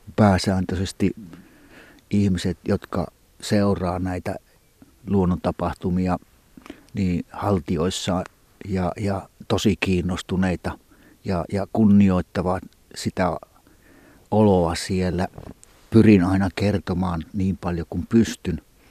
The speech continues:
meidän luonnontilasta ja näistä lajeista, mitä täällä on. Ja pitää vaan sanoa, että en ole niin motivoituneita ihmisiä nähnyt, kun nämä asiakkaat on, ihmiset lähtee pääasiassa ja oikeastaan aina tyytyväisenä näiltä retkiltä.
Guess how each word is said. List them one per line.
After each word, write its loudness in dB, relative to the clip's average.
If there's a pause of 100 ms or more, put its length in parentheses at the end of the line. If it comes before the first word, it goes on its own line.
(440)
meidän 0
luonnontilasta 0
ja -4
näistä -6
lajeista, -2
mitä -8
täällä -12
on. -6
Ja -8 (220)
pitää -2
vaan -2
sanoa, 2
että -2
en 2
ole 2
niin 2 (200)
motivoituneita -2
ihmisiä -4
nähnyt, -6 (400)
kun -8
nämä -2 (220)
asiakkaat -2
on, -2 (140)
ihmiset -2
lähtee -4
pääasiassa -6 (680)
ja -10
oikeastaan -6 (280)
aina 0
tyytyväisenä 0
näiltä -4
retkiltä. -8